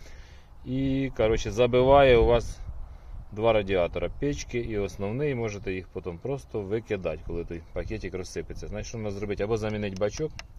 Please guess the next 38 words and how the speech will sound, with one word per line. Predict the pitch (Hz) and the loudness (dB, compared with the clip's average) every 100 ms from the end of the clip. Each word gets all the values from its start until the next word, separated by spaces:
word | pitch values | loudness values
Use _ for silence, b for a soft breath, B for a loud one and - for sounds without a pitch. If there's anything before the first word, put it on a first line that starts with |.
| B B B B B B B B B B - - - | B B B B B B B B B B -16 -20 -8
на | 117 | -6
той, | 107 127 | -2 -2
що | 117 120 | 0 -4
в | 104 | -4
кінці | 120 113 - 117 | -4 -4 -4 -4
у | |
нього | 110 107 107 | -2 -2 -4
літера | 107 104 107 104 110 | -4 -2 2 2 2
М, | 110 107 101 B B - | 0 -2 -4 B B -8
або, | 101 101 98 123 131 135 131 B B B B | -4 -4 -2 0 2 2 -2 B B B B
м, | 107 104 101 101 | -14 -10 -8 -6
достати | 107 107 123 120 - - - - - | -4 0 0 0 -4 -20 -20 -20 -16
мішочок | 107 107 - 107 92 | -10 -6 -4 -4 -6
цей | - 90 | -8 -8
крючками, | 90 90 - 123 113 | -8 -6 0 0 0
якось | 98 98 | -2 -6
там | - 92 | -10 -10
попитатися. | 90 - - 107 104 | -8 -8 -6 -4 -6
Ну, | 147 | -8
багато | 117 104 98 92 | -6 -4 -6 -10
в | |
кого | - 92 | -8 -8
там | 87 87 | -8 -10
виходить | 87 90 156 151 113 | -10 -10 -10 -12 -10
зробити, | 104 104 101 | -10 -8 -8
щоб | - 90 | -8 -8
не | 92 | -8
порвати | 92 92 92 90 | -6 -4 -4 -4
його, | 87 | -10
щоб | 85 87 | -12 -10
він | 87 | -10
не | 82 | -10
розсипався. | 85 - 87 82 78 - B B B B B B B - | -12 -12 -12 -12 -16 -18 B B B B B B B -12
Щас | 104 95 | -8 -8
попробуємо | 101 90 101 92 92 | -8 -4 -2 -2 -4
таке | 90 92 95 | -6 -8 -8
зробити. | 87 92 87 87 82 | -6 -6 -4 -6 -6
Ну, | 92 98 101 | -8 -8 -8